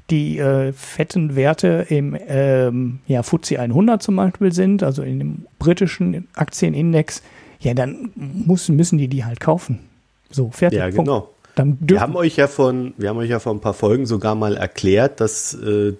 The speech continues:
Speaker 2: die das tun müssen, wenn eigentlich offensichtlich ist, dass da irgendwelche betrügerischen Unternehmen drin sind. Wenn die in dem Index drin sind, sind die halt in dem, in dem Index drin.
Speaker 1: Mhm.
Speaker 2: Deswegen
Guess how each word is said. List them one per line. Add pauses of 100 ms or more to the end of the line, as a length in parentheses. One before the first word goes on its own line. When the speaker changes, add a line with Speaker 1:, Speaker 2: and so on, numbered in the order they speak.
Speaker 2:
die
das (400)
tun
müssen, (460)
wenn
eigentlich
offensichtlich
ist,
dass
da
irgendwelche
betrügerischen
Unternehmen
drin
sind.
Wenn
die
in
dem
Index
drin
sind,
sind
die
halt
in
dem,
in
dem
Index
drin.
Speaker 1:
Mhm.
Speaker 2:
Deswegen